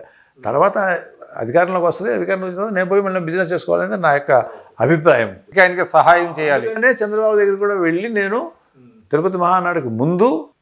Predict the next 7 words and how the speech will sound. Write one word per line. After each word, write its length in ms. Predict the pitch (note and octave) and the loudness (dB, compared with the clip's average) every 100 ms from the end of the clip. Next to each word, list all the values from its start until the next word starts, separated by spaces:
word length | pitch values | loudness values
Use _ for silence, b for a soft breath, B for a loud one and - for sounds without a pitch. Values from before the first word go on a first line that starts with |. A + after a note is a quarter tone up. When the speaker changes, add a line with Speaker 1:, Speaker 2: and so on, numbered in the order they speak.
| D3 | 2
Speaker 1:
నిజాం 240 | F3+ F#3+ | 2 4
కాలేజీ 300 | F#3 F3+ F3 | 2 2 0
మీటింగ్ 400 | E3 E3 E3 D#3+ | -2 -4 -4 -4
అయిన 120 | D3+ | -4
తర్వాత 500 | - B2 D#3+ F#3 F#3 A3+ B3+ - - | 0 2 6 4 4 -2 -2 -10 -6
వెళ్ళి 560 | D#3+ A#3 B3+ A#3 G#3+ | -2 0 2 4 4
ఆయన్ని, 880 | G3+ F#3+ F#3+ G3 F#3 F#3 F#3+ G3 G3 | 4 0 -2 -4 -4 -4 -6 -8 -10